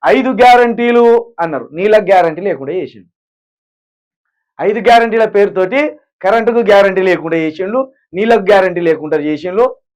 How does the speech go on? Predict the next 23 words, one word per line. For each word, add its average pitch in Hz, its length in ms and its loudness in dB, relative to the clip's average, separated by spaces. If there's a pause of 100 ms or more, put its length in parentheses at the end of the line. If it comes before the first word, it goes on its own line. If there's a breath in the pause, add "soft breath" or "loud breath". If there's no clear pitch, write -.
(560)
విద్యార్థులకు 196 540 2
గ్యారంటీ 185 360 2
లేకుండా 160 360 -4
చేసిండు, 165 380 -4 (320 soft breath)
ఇక్కడ 214 180 0
రైతులకు 214 480 2
గ్యారంటీ 190 300 2
లేకుండా 165 340 -2
చేసిండు, 165 420 -4 (440)
అక్కడ 175 200 0
ఉద్-, 175 360 -2
వృద్ధులకు 202 460 0
గ్యారంటీ 185 380 0
లేకుండా 156 340 -2
చేసిండు. 156 420 -4 (600)
నీళ్లు 285 380 2
వాడుకుంటే 254 600 4 (840)
కొట్టి 220 220 -2
సంపుడు 233 400 2
చూసిండ్లా 185 580 0 (140)
తెలంగాణలో 190 480 2
తొమ్మిదిన్నర 165 420 -4
సంవత్సరాల. 135 520 -4